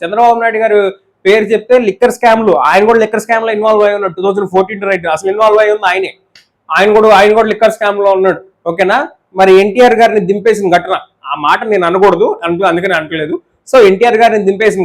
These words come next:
ఘటన, ఇవన్నీ కూడా గుర్తుకొస్తాయి కదా. మరి ఆయన తమ్ముడు, చంద్రబాబు నాయుడు గారి తమ్ముడు గురించి కూడా, అది కూడా అందరు సెర్చ్ చేసి చూస్తారు కదా.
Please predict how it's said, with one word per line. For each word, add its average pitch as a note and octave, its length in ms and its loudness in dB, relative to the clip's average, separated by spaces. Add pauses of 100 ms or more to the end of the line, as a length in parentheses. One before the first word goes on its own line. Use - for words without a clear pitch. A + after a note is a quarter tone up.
ఘటన, F3 180 -2 (200)
ఇవన్నీ A3 260 0
కూడా B3+ 140 2
గుర్తుకొస్తాయి G3+ 540 -2
కదా. G3+ 160 -2 (460)
మరి A3+ 200 -2 (320)
ఆయన G#3+ 180 0
తమ్ముడు, A#3 560 2 (1800)
చంద్రబాబు G#3 280 4
నాయుడు G#3+ 140 2
గారి G#3 160 2
తమ్ముడు G3 240 0
గురించి F#3+ 400 0 (120)
కూడా, G#3+ 160 4 (640)
అది F3+ 140 2
కూడా A#3+ 160 6 (280)
అందరు G#3 200 0
సెర్చ్ G#3 200 0
చేసి G#3+ 200 -4
చూస్తారు G#3+ 300 -2
కదా. F#3+ 140 2